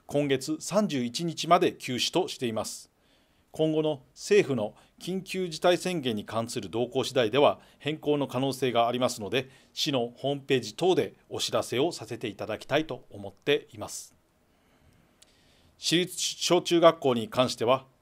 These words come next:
休校期間は五月十三日までと、うー、して、えー、翌十四日から再開をいたします。学校現場には消毒液や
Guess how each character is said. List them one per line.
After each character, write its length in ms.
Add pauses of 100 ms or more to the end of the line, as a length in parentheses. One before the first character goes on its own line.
(680)
休 200
校 240
期 100
間 200
は 260
五 100
月 400
十 280
三 280
日 260
ま 140
で 120
と、 260 (140)
う 40
ー、 380
し 120
て、 240 (140)
え 480
ー、 20 (840)
翌 420 (120)
十 260
四 100
日 240
か 100
ら 220
再 300
開 280
を 260
い 60
た 120
し 100
ま 100
す。 260 (640)
学 200
校 140
現 180
場 100
に 100
は 220 (420)
消 240
毒 240
液 240
や 120